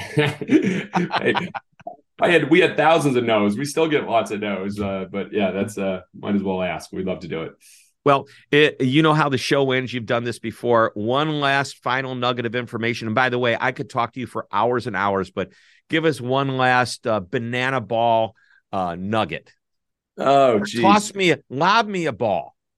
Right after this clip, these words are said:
Speaker 2: Lob me a soft one. <laughs> Let's use some euphemism.
Speaker 1: Well, you know, in the back of our Fans First playbook, it says, "Be patient in what you want for yourself, but be impatient in how much you give to others." So I believe in that one thousand percent. But I'm
Speaker 2: Boom!
Speaker 1: gonna,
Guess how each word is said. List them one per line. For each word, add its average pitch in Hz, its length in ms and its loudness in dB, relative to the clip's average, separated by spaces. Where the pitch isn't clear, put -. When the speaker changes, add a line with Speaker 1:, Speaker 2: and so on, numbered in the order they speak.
Speaker 2:
Lob 180 220 0
me 240 140 0
a - 40 2
soft 147 400 0
one. 110 320 -12
<laughs> - 1400 -12
Let's 143 280 -2
use 143 180 -2
some 117 160 -6
euphemism. 113 600 -10
Speaker 1:
Well, 139 340 6
you 160 80 6
know, 139 200 4
in 147 100 2
the 151 60 6
back 175 220 4
of 160 60 -2
our 143 140 0
Fans 139 220 2
First 123 280 -4
playbook, 117 360 -2
it 104 80 -8
says, 107 140 -6
"Be 110 160 -6
patient 127 400 -2
in 113 60 -2
what 110 160 -2
you 107 80 -2
want 107 240 -2
for 104 40 -8
yourself, 98 480 0
but 95 120 -4
be 98 120 -2
impatient 101 520 -2
in 87 60 -10
how 98 100 -4
much 92 220 -4
you 87 100 -10
give 90 160 -2
to - 100 -4
others." 85 300 -4
So 90 100 -2
I 92 80 2
believe 113 380 0
in 98 60 0
that 101 280 0
one - 160 -2
thousand 190 360 -6
percent. 285 200 0
But 349 120 8
I'm 240 60 6
Speaker 2:
Boom! 151 120 6
Speaker 1:
gonna, 156 140 0